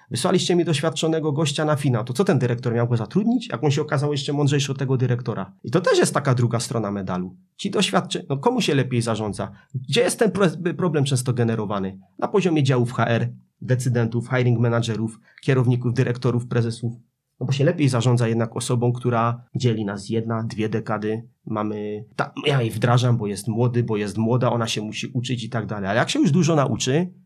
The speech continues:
to już inaczej pewne rzeczy widzi. To się już odezwie, to się już postawi. Czasami nawet nie postawi, ale ma swój pomysł. No, to, to już nie do końca, tak? I też myślę, że wielu takich dyrektorów, e,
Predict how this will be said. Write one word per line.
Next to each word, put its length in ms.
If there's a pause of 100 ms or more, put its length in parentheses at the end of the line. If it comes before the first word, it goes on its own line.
(340)
to 80
już 160
inaczej 300
pewne 260
rzeczy 280
widzi. 380 (260)
To 100
się 120
już 180
odezwie, 420
to 120
się 120
już 120
postawi. 600 (380)
Czasami 260
nawet 220
nie 120
postawi, 420
ale 140
ma 120
swój 240
pomysł. 500
No, 160
to, 120
to 100
już 120
nie 120
do 100
końca, 360
tak? 280 (420)
I 80
też 220
myślę, 260
że 140
wielu 240
takich 300
dyrektorów, 640 (480)
e, 420